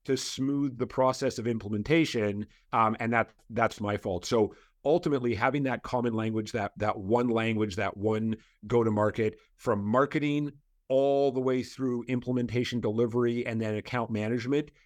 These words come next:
is crucial to creating a sustainable sales organization. So from an L and D perspective,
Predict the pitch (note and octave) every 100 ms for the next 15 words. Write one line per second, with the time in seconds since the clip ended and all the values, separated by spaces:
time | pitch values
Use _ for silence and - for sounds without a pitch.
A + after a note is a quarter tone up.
0 | - B2 G#2+ - - - C#3+ D3 - A#2+
1 | G2+ F#2+ F#2+ - _ _ - A#2+ A2 A2
2 | G#2 - - A#2 A#2+ A2 G#2 A2+ - A#2
3 | A2 G2+ - A2 G#2+ A2 G2+ G2 F#2 G2
4 | F2+ G2 G#2+ G2 A2 G#2 A#2+ G#2+ A2 -
5 | B2 - G#2 - G2 F2+